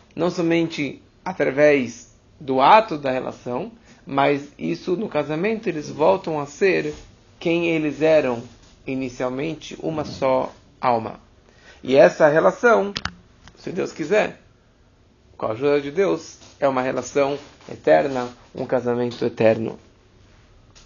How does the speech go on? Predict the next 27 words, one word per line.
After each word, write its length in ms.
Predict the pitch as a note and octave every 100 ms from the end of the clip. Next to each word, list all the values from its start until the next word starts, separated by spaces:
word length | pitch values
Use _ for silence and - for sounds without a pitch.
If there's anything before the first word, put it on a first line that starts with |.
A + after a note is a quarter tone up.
| _ - -
O 100 | -
Talmud 300 | C3+ D3+ B3+
também 180 | C4+ G#3+
descreve 680 | F3+ E3+ - C#3+ C3+ D#3 B3 - - _ - _ - - - - - _ _
que 320 | - E3+ D3+ - - - -
Ish 720 | D4+ D#4+ - - - - - - _ _
e 320 | F#3 F3 E3+
Isha, 580 | D3 - - C#3+ D3 C4 - - _ _ _ _ - - _ _
se 280 | - F#3 F#3
eles 340 | B3 B3+ G3+
merecerem, 840 | F3 E3+ D3+ D3 C#3+ B2+ C3 F#3+ G#3+ - _ _
o 60 | C3
homem 460 | C#3 A3 A#3+ G3+
e 20 | F3
a 80 |
mulher, 420 | D#3+ D3+ C#3 B2 A2+
se 200 | - C3+
eles 280 | G3+ G#3+
merecerem, 840 | E3 C#3 B2 - C3 C#3+ G3+ B3+ C4 _ _ _ _ -
a 120 | C3
Shekhinah, 720 | - - D#3+ D#3 A3 A#3+ G3+ -
a 80 |
presença 640 | - D3+ C#3+ D#3+ A3 G#3 E3+
divina, 440 | D3+ D3+ G3 F3+
paira 400 | - E3 E3 D#3
entre 340 | C#3+ C#3 C3 C3
eles. 600 | C3+ - - - -